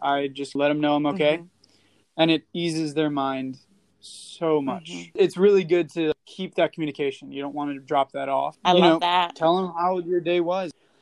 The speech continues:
Speaker 1: I mean, I remember first time I saw a cockroach in my room, I called my dad. I was like, "Dad, I don't know what the hell to do. I'm freaking out." It,
Speaker 2: <laughs>
Speaker 1: it happens. You, you got these small things, and you gotta keep that contact, and you gotta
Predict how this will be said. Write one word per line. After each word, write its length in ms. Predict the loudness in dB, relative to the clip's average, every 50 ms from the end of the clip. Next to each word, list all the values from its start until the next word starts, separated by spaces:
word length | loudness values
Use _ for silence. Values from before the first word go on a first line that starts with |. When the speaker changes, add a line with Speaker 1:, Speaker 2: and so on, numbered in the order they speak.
| _ _ _ -6 0
Speaker 1:
I 120 | 2 4
mean, 280 | 4 4 2 2 -2 -6 -12 _ _
I 80 | 0 0
remember 500 | 0 0 -2 -2 -2 -4 -4 -4 -6 -8 _
first 200 | -8 -8 -6 -4
time 160 | -4 -4 -2
I 40 | -4
saw 200 | -4 -2 0 -2
a 60 | 0
cockroach 460 | 0 -2 -2 -2 -2 -2 -2 -4 -2 -4
in 80 | -6
my 100 | -6 -4
room, 220 | -4 -6 -6 -6 -6
I 100 | -8 -6
called 220 | -6 -6 -4 -2
my 80 | 0 2
dad. 240 | 2 2 2 2
I 40 | 0
was 120 | -2 -2 -4
like, 180 | -4 -4 -4
"Dad, 240 | -4 -4 -4 -2 -2
I 80 | -4 -4
don't 200 | -4 -6 -6 -4
know 100 | -2 0
what 220 | 0 0 0 -2
the 60 | -2
hell 200 | -2 0 0 0
to 60 | 0
do. 360 | 0 0 0 2 2 0 -2 -4
I'm 100 | -8 -12
freaking 380 | -8 -6 -2 0 2 2 2 4
out." 220 | 4 2 2 2 2 0 -2 -2 -6 -10 _ _ _ -20 _ _ _ _ _
It, 200 | -4 -4 -2 -2
Speaker 2:
<laughs> 500 | -2 -4 -4 -4 -4 -4 -6 -6 -6 -6
Speaker 1:
it 80 | -4
happens. 580 | -2 0 0 0 -2 -6 -10 -12 -12 -12 -12 -12 -10
You, 200 | -6 -6 -6 -6
you 240 | -6 -8 -10 -2 2
got 180 | 2 2 2 2
these 400 | 0 -4 -6 -8 -12 -20 -20 -20 -20 -20 -20 -20 _ _
small 380 | -20 -12 -6 -2 0 0 0 -2
things, 380 | -4 -8 -8 -6 -8 -6 -4 -4
and 300 | -4 -4 -6 -8 -10 -12 _ _ _ _ _ -10
you 140 | 0 4
gotta 160 | 4 4 4 4
keep 180 | 0 -2 2
that 180 | 2 2 2 2
contact, 460 | 0 0 0 0 -2 -4 -4 -4 -6
and 60 | -8
you 60 | -4 0
gotta 300 | 0 0 0 0 -4